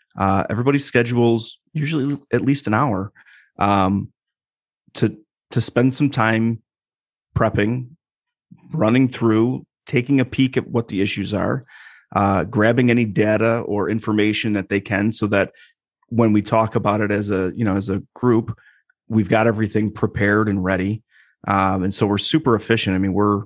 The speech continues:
you know, we're processing this stuff and getting in, like, taking it off the table. These aren't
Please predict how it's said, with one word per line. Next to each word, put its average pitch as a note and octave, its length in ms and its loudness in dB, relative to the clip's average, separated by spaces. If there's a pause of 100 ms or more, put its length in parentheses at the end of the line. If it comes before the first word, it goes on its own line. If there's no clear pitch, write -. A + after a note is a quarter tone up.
(720)
you A#2+ 80 -4
know, G#2+ 260 -4 (360)
we're B2 80 0
processing B2 640 -2
this A2+ 140 0
stuff A2+ 320 0
and G#2+ 180 0
getting A2+ 400 0
in, G#2 340 -2
like, G2 260 -2 (920)
taking C#3+ 300 2
it B2 100 2
off B2 260 2
the - 80 -2
table. G#2+ 380 0
These A2 180 -2
aren't B2+ 220 0